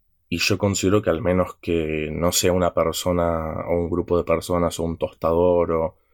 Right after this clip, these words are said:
un, una personalidad excéntrica en el mundo del café, es muy poco probable que el café de robusta entre en el mundo de especialidad, porque en general el simple hecho que los granos sean de fenotipo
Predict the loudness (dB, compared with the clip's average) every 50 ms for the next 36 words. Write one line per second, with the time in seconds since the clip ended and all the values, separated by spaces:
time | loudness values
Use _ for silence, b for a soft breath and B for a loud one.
0 | _ _ _ -4 -2 0 0 0 0 0 0 0 2 2 2 0 0 0 -2 0
1 | 2 2 0 0 -2 -8 -6 -4 -2 0 0 0 0 0 -2 -4 -2 -2 0 -2
2 | 0 -2 -2 0 0 0 0 -2 -2 -4 -4 -4 -2 -4 -4 -2 -2 -6 -8 _
3 | _ _ _ _ _ _ -6 -4 -2 0 0 2 4 2 2 2 0 -2 -2 -2
4 | -2 -2 0 0 2 2 2 2 2 0 0 -2 0 -2 -2 -2 0 -2 0 0
5 | 2 0 0 0 0 0 0 0 0 0 -2 -2 -2 -2 0 0 0 0 0 0
6 | 0 -2 -2 -2 -4 -4 -4 _ -8 -8 -6 -6 -4 -2 2 2 2 2 2 0
7 | -2 -4 -4 -4 -4 -8 -8 -6 -6 -4 -2 0 0 2 0 0 -2 -6 _ _
8 | _ _ _ _ _ _ _ _ _ -6 -4 -2 0 2 0 0 2 2 0 0
9 | 0 -2 -4 -2 -2 -2 0 0 0 0 0 -2 -2 -2 -2 -2 -2 -4 -4 -4
10 | -4 -4 -2 -2 -2 -4 -4 -6 -6 -6 -4 -2 -2 -2 -2 -2 -4 -4 -2 -2
11 | -2 -2 -2 -6 -10 _